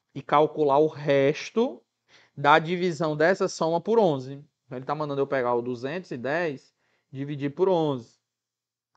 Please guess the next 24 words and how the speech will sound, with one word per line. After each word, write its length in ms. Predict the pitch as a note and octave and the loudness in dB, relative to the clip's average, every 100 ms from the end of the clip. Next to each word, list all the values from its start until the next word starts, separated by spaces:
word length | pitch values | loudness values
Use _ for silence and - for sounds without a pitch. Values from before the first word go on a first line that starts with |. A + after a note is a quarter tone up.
| - | -14
Natan, 320 | G#2+ D3+ E3 | -10 -8 -10
quanto 300 | C#3 C#3 D3 | -12 -6 -4
é 40 | |
o 60 | C#3 | -2
resultado 460 | D3 C3+ C#3 C3+ | -2 -4 -6 -4
dessa 200 | B2+ - | -6 -10
divisão? 720 | C#3 C3+ C#3 C3+ D#3 C#3+ G2+ _ _ _ _ | -12 -14 -12 -8 -4 -4 -6 _ _ _ _
Quando 120 | B2 | -12
a 40 | |
gente 160 | C3 B2 | -12 -6
faz 220 | - B2+ | 0 0
essa 160 | B2 A2+ | 0 -10
divisão 640 | A2 A2 A2+ A#2 A#2+ A2 G#2+ _ _ _ _ _ _ | -14 -14 -14 -12 -10 -10 -14 _ _ _ _ _ _
aí, 600 | B2 A#2 G#2 D3 F#3 C#3+ _ _ _ | -6 -4 -4 -6 -8 -10 _ _ _
duzentos 440 | - A#2+ B2 C3+ C3 | -16 -12 -8 -8 -8
e 60 | |
dez 200 | A#2+ A#2+ | -6 -6
por 160 | - A#2+ | -6 -8
onze 240 | C3+ D#3 | -6 -6
aqui, 180 | A2+ - | -8 -4
ó, 120 | C3+ | -2
vai 160 | G#2 A2 | -2 -8
ficar 500 | - - B2 G#2+ - - | -16 -4 -2 -2 -6 -14
um, 520 | A#2+ A#2 A#2+ D3+ | -12 -10 -10 -10